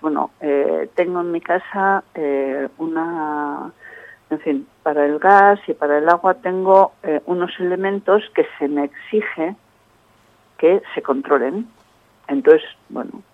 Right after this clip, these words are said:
en este caso, hombre, no te viene, eh, una inspección de trabajo, pero te viene una inspección de, del gas.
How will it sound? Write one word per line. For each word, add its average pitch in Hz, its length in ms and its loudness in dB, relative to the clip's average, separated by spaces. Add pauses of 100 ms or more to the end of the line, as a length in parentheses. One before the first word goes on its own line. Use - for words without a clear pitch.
(120)
en 143 100 -6
este - 180 -14
caso, 147 200 -12
hombre, 131 140 -4
no 127 100 -4
te 135 120 -2
viene, 135 480 -4 (720)
eh, 135 260 -2
una 147 240 0
inspección 143 460 -4
de 127 60 -6
trabajo, 202 320 2
pero - 140 -14
te 147 80 0
viene 185 300 -4
una 139 180 -4
inspección 127 720 -6
de, 135 360 -4
del 120 200 -6
gas. 247 280 2